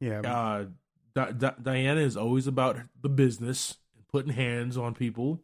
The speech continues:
Speaker 2: Um, <clears throat> you know, and just, that's just how
Speaker 1: Yeah.
Speaker 2: the team ma-, makeup is. So they do need a comic relief. And
Speaker 1: Yeah,
Speaker 2: that
Speaker 1: he's a
Speaker 2: happens
Speaker 1: good one.
Speaker 2: to
Speaker 1: He
Speaker 2: Barry.
Speaker 1: is.
Speaker 2: So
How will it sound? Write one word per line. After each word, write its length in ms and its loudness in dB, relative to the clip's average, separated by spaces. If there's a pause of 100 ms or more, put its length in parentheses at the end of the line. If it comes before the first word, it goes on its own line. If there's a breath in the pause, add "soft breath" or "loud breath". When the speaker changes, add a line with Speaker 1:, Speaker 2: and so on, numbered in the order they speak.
(720 soft breath)
Speaker 2:
Um, 600 -6 (100)
<clears throat> 140 -14
you 540 -4
know, 280 -4
and 180 -4
just, 320 -4 (180)
that's 220 -8
just 260 -8 (560)
how 100 -4
Speaker 1:
Yeah. 60 -4
Speaker 2:
the 100 -6
team 520 -6 (180)
ma-, 180 -4
makeup 380 -4
is. 240 -2
So 140 -8
they 160 0
do 140 4
need 180 4
a 40 -4
comic 360 -6
relief. 420 -14
And 100 -20 (560)
Speaker 1:
Yeah, 280 -2
Speaker 2:
that 80 -2
Speaker 1:
he's 160 -4
a 60 -4
Speaker 2:
happens 200 -2
Speaker 1:
good 80 2
one. 120 -4
Speaker 2:
to 60 -14 (340)
Speaker 1:
He 60 -8
Speaker 2:
Barry. 160 -6
Speaker 1:
is. 100 -16 (340)
Speaker 2:
So 280 -10